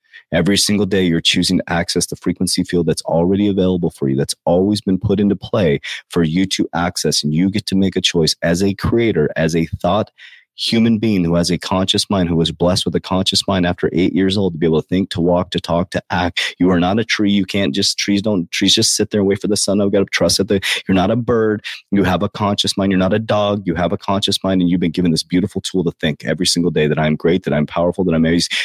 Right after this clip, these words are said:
You've also been given the tool to think that I'm worthless, I am not worthy, and I'm great. And both times God is with you.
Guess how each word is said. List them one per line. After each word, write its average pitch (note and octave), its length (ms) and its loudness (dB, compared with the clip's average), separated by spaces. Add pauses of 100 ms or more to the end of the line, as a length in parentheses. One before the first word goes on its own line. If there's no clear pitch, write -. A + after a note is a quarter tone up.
You've E2+ 140 0
also F#2+ 240 2
been F#2+ 140 2
given F2+ 160 2
the E2+ 60 0
tool F2 200 -2
to - 40 -8
think E2+ 140 -4
that D#2+ 100 0
I'm E2 200 0
worthless, F2+ 400 0
I D#2 100 -2
am D#2 120 0
not E2+ 240 -2
worthy, D2+ 340 0 (280)
and E2 100 -2
I'm E2+ 160 2
great. E2+ 260 2
And D#2 140 0
both E2+ 160 2
times D#2+ 320 -2
God C#2+ 220 -2
is D2 120 -8
with D2 200 -6
you. B1 120 -12